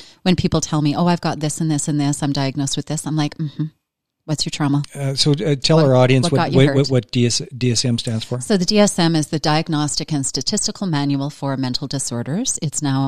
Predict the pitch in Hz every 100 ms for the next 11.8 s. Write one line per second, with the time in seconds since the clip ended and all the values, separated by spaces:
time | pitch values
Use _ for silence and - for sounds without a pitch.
0 | - 139 104 - - 151 147 147 127 113
1 | 120 208 - - - - - - - _
2 | - 233 - 185 165 165 - - _ _
3 | _ _ _ - 185 185 - 185 180 170
4 | 185 254 214 127 - 82 - - - -
5 | - 139 135 139 175 185 156 120 135 131
6 | 165 131 175 139 - - 175 175 143 139
7 | 120 104 90 - - - 120 120 120 139
8 | 151 185 196 185 185 - 165 143 135 147
9 | 139 113 - - 135 - _ _ 120 113
10 | 120 117 120 131 135 123 127 123 120 120
11 | 151 135 135 131 139 101 104 -